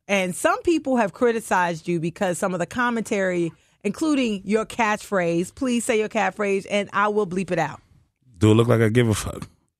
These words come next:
Speaker 2: 'Cause
Speaker 1: That
Speaker 2: I don't.
Speaker 1: <laughs> That is your catchphrase.
Speaker 2: Yes. Our comedy is how people parent it <laughs>
Speaker 1: Mm-hmm.
Speaker 2: behind doors. So now I'm doing it in front of the camera. Everybody like,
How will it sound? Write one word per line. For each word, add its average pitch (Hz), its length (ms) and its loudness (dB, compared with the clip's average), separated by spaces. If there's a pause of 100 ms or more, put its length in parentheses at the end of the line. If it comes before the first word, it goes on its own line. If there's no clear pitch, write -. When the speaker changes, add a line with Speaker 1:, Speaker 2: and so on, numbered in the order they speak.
(540)
Speaker 2:
'Cause 101 160 6
Speaker 1:
That 95 60 6
Speaker 2:
I - 20 4
don't. 90 280 2 (360)
Speaker 1:
<laughs> - 280 -6
That 220 280 4
is 320 140 2
your 277 100 2
catchphrase. 240 680 -2
Speaker 2:
Yes. 95 340 4 (220)
Our 151 220 6
comedy 143 480 4
is 107 260 2
how 120 360 2
people 127 360 4
parent 123 460 4
it 127 260 -2 (220)
<laughs> - 260 -12
Speaker 1:
Mm-hmm. 165 520 2
Speaker 2:
behind 113 420 6
doors. 104 400 4 (340)
So 120 260 6
now 135 240 8
I'm 170 100 4
doing 147 220 6
it 127 80 4
in 123 60 8
front 135 180 4
of 120 40 2
the 117 60 4
camera. 151 340 6
Everybody 165 260 6
like, - 40 -8